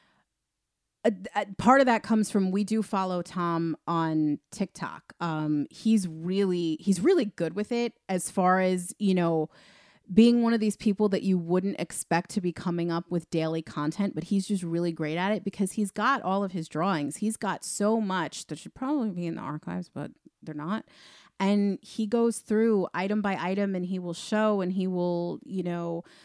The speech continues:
talk about the breakdown of the design and, and what point in the story it was and what drove him to draw, uh, to animate a character in such a way. So it's just really interesting. If you're into animation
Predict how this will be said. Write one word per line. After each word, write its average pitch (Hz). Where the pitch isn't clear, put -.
talk 214
about 196
the 196
breakdown 202
of 190
the 185
design 180
and, 175
and 170
what 185
point -
in 208
the 202
story 202
it -
was 185
and 180
what 185
drove 202
him 202
to 202
draw, 185
uh, 190
to 190
animate 202
a 180
character 196
in 180
such 175
a 185
way. 175
So 220
it's 208
just 311
really 208
interesting. 196
If 196
you're 196
into 196
animation 175